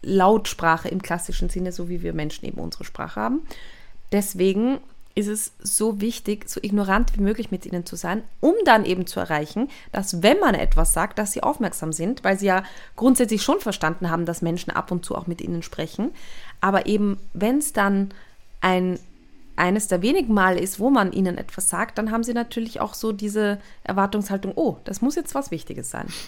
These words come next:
Aber wenn eben den ganzen Tag einfach nur so ein Geleier da ist, ähm,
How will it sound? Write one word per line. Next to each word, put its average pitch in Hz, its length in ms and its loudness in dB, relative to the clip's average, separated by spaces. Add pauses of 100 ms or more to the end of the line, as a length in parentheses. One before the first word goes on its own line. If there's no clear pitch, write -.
(220)
Aber 185 160 -6
wenn 185 120 -2
eben 196 380 -2
den 190 140 -6
ganzen 226 340 -2
Tag - 300 -6
einfach 202 240 -2
nur 208 120 -2
so 196 120 -4
ein 190 60 -2
Geleier 170 360 -2
da 160 140 -4
ist, - 200 -8 (600)
ähm, 170 360 -2